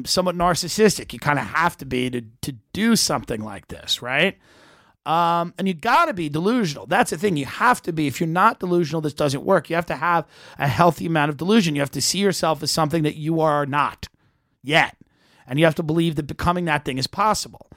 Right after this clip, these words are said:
All of those are ingredients that you, you need. The delusion, the work ethic, you need all that. You need some talent. You need some intelligence, which I didn't realize.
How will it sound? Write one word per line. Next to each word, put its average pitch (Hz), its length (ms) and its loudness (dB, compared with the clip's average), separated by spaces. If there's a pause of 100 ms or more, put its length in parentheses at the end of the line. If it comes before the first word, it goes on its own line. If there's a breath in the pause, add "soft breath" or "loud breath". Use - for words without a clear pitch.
(560 soft breath)
All 269 260 4
of 262 80 2
those 196 240 2
are 185 60 -4
ingredients 185 600 -2
that 147 200 -4
you, 151 160 0
you 151 320 -2
need. 175 460 0
The 135 100 -4
delusion, 175 720 -2
the 160 80 -2
work 170 460 0 (160)
ethic, 160 640 -2
you 139 80 -2
need 160 200 -2
all 175 180 4
that. 123 240 -10
You 143 60 -2
need 143 180 0
some 117 120 -8
talent. 165 640 -2 (760 soft breath)
You 147 140 -2
need 156 200 0
some 151 140 -2
intelligence, 165 840 -2
which 147 160 -6
I 143 120 2
didn't 190 220 -2
realize. 185 640 0